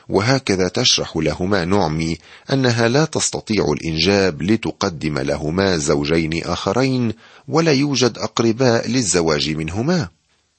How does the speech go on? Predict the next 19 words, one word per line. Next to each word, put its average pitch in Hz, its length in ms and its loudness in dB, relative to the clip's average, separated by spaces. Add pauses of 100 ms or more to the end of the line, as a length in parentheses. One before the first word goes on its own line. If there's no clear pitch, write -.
(120)
كما 82 320 0
أن 82 160 -2
الشعب 73 440 0
لن 82 320 0
يقبل 62 520 -4
بهما 85 560 0
لأنهما 80 720 -2
غريبتان. 76 840 -4 (840)
"ارجعا 123 460 2
يا 78 140 2
بنتي 80 600 2
واذهبا، 78 720 0
لأني 80 420 -2
قد 67 240 -6
شخت - 440 -2
عن 80 320 -2
أن 87 240 -2
أكون 90 520 -2
لرجل. 85 680 0